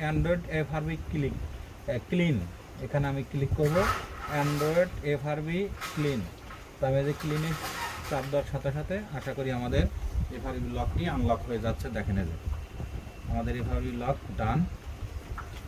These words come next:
তো এখন এটাই, এতটুকুই কাম শুধু, তাছাড়া অন্য কিছু না। তো এখন আমি সেটটি এখান থেকে খুলে নেব, নেওয়ার পরে আমি আইএসপি লাইনটা,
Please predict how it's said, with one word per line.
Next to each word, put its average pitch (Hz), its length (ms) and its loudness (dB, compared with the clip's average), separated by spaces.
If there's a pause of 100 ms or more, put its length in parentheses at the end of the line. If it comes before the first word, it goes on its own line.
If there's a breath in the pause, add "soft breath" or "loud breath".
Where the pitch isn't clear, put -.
(160)
তো 160 60 2
এখন 147 320 2 (120)
এটাই, 185 300 2 (300)
এতটুকুই 190 420 8
কাম 123 380 4
শুধু, 131 260 0 (280)
তাছাড়া 131 260 2
অন্য 123 220 -4
কিছু 120 160 -2
না। 170 100 4 (680)
তো 151 80 6
এখন 151 200 8
আমি 147 200 4 (100)
সেটটি 147 260 6
এখান 135 180 4
থেকে 139 240 0
খুলে 127 180 2
নেব, 127 220 2
নেওয়ার 123 280 0
পরে 120 120 0
আমি 120 160 -2
আইএসপি 117 480 -4
লাইনটা, 120 500 0